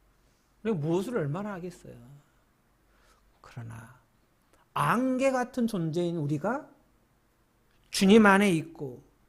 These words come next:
주의 말씀 안에 있으면 하나님께서 모든 것을 협력하여 선을 이루어 가실 줄을 믿습니다. 로마서 팔 장 이십육 절 이렇게 말씀하시죠. 우리 함께 읽겠습니다. "우리가 알거니와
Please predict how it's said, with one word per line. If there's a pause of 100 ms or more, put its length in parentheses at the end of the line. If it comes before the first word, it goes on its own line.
(320)
주의
말씀
안에
있으면 (800)
하나님께서 (140)
모든
것을
협력하여
선을
이루어
가실
줄을
믿습니다. (880)
로마서
팔
장
이십육
절 (320)
이렇게
말씀하시죠.
우리
함께
읽겠습니다. (760)
"우리가
알거니와